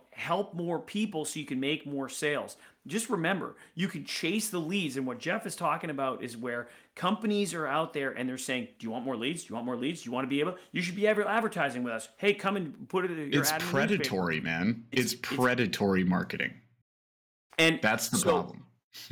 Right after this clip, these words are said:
Speaker 1: you gotta remember, and I've got some notes here. You gotta remember, there's five no's that you gotta consider when you're looking at a quality lead, and there's some, there, there's gonna be, these are the things that are gonna take people off your context of lead list. Number one, they don't need what you have. No need,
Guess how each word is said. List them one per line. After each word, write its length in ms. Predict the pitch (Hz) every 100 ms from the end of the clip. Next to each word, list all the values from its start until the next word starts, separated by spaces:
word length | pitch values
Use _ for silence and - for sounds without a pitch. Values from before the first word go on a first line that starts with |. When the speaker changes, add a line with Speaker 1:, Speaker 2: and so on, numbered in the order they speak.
| -
Speaker 1:
you 80 |
gotta 160 | 175 220
remember, 280 | 208 190 175
and 60 | 156
I've 80 | 156
got 160 | 180
some 160 | 170 139
notes 300 | 127 139 135
here. 280 | 127 98 92 _ _ 127
You 40 |
gotta 180 | 160 196
remember, 420 | 175 156 147 123
there's 200 | 117 123
five 480 | - 175 170 196 156
no's 640 | 147 147 123 107 127 - - _ _ _ -
that 80 |
you 100 | 131 131
gotta 200 | 139 135
consider 520 | - 123 - 180 147
when 160 | 135 123
you're 100 | 127
looking 340 | 143 147 135
at 80 | 123
a 40 |
quality 540 | - 127 120 120 117 117
lead, 380 | 120 123 120
and 120 | 110 120
there's 160 | 113
some, 180 | - 104 -
there, 180 | 127 -
there's 220 | 131 113
gonna 140 | 139
be, 240 | 123 123 -
these 200 | 143 214
are 60 | 190
the 120 | 135
things 240 | - 180
that 80 | 147
are 60 | 135
gonna 120 | 127
take 260 | 120 143 -
people 260 | 147 127
off 180 | 127 131
your 160 | 131 113 - - -
context 600 | - 151 160 151 117 -
of 140 | 110 110
lead 260 | 131 143
list. 340 | 123 104 95 -
Number 240 | 156 202
one, 280 | 156 139 147 139 - - _ - - _ -
they 140 | 156
don't 200 | 214 208
need 180 | 165 185
what 100 | 147
you 60 | 123
have. 160 | 131 -
No 300 | 127 165 175
need, 340 | 156 139 -